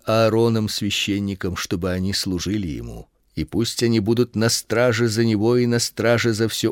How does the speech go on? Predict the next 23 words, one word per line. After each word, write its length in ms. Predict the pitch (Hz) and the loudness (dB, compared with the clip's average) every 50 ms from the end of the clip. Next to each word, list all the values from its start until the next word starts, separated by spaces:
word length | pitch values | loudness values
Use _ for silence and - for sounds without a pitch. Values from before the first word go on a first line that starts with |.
| - - | -2 -2
общество 640 | 120 127 127 - - - 123 120 - - 120 117 | -2 -2 -2 -2 -4 -2 -2 -4 -2 0 0 0
при 180 | 113 - 113 110 | 2 0 -2 -2
скинии 420 | - - - - 104 107 110 107 | -2 -2 -4 -4 -2 0 0 0
собрания, 720 | 101 - - 113 95 85 98 113 123 117 113 104 98 85 78 | 0 0 0 -2 -2 0 0 0 0 0 0 0 0 -2 -2
чтобы 380 | - - - 104 82 80 95 | -4 -4 -4 -4 -2 0 0
отправлять 580 | 98 98 - - 101 101 104 101 107 107 104 - | -2 -2 -4 -4 -2 0 0 2 2 0 0 -2
службы 580 | - - - 82 87 113 113 101 98 90 95 90 | -4 -4 -2 -2 0 0 -2 -2 -4 -6 -6 -6
при 180 | - 82 80 | -6 -6 -6
скинии. 760 | 78 - - - 76 76 71 69 64 64 62 58 55 57 58 - _ _ _ _ _ _ _ _ _ _ _ _ _ - - - - - _ | -6 -6 -6 -6 -8 -6 -6 -8 -10 -12 -12 -14 -14 -16 -20 -20 _ _ _ _ _ _ _ _ _ _ _ _ _ -20 -20 -20 -20 -16 _
И 100 | - - | -10 -8
пусть 400 | 67 - - 117 113 - - - | -6 -2 0 0 2 0 -2 -4
хранят 460 | - - - 110 113 113 120 123 120 - | -4 -2 0 2 2 4 4 2 2 0
все 260 | - - - 120 117 | -4 -4 0 2 2
вещи 340 | 107 117 120 113 - - 120 | 2 2 2 2 0 0 -2
скинии 520 | 117 - - - - 113 110 113 113 110 | -2 -2 -4 -4 -2 -2 0 0 0 0
собрания 720 | 104 - 113 104 98 101 107 110 107 98 101 104 101 101 - _ _ _ _ _ _ _ _ _ - - _ _ | 0 0 0 0 0 0 0 0 -2 -2 -2 -4 -4 -6 -10 _ _ _ _ _ _ _ _ _ -20 -20 _ _
и 100 | - 80 | -6 -4
будут 380 | 73 76 110 113 123 120 - | -2 0 2 2 2 2 2
на 100 | 123 120 | 2 2
страже 560 | 113 - - - - 117 123 123 113 110 120 | 2 2 0 0 2 4 4 4 4 4 2
за 160 | 110 101 107 113 | 2 2 0 0
сынов 440 | - - 117 110 117 120 - - - | 0 0 2 2 2 0 -2 -4 -4
Израилевых, 840 | - 120 113 101 107 110 113 110 107 107 104 101 101 101 - - | -2 -2 -2 0 0 0 2 2 2 2 2 2 0 0 -2 -6